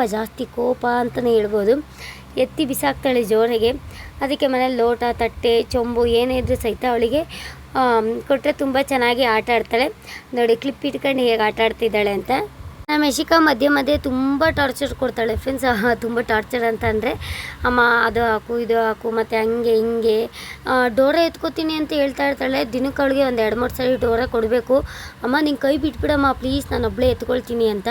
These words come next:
ಹೇಳ್ತಾ ನನ್ಗೆ ಅವಾಗ ಅವಾಗ ಸ್ವಲ್ಪ ಕ್ವಾಟ್ಲೆ ಕೊಡ್ತಾ ಇರ್ತಾಳೆ. ಇನ್ನ ಡೋರ ಬರ್ತಡೇ ಬಂದು ಯಾವಾಗ ಅಂತ ಕೇಳ್ತಾ ಇದ್ರಿ. ಡೋರ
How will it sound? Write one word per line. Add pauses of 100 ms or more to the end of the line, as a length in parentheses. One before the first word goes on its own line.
(240)
ಹೇಳ್ತಾ
ನನ್ಗೆ
ಅವಾಗ
ಅವಾಗ
ಸ್ವಲ್ಪ
ಕ್ವಾಟ್ಲೆ
ಕೊಡ್ತಾ
ಇರ್ತಾಳೆ. (100)
ಇನ್ನ (340)
ಡೋರ
ಬರ್ತಡೇ
ಬಂದು
ಯಾವಾಗ
ಅಂತ
ಕೇಳ್ತಾ
ಇದ್ರಿ.
ಡೋರ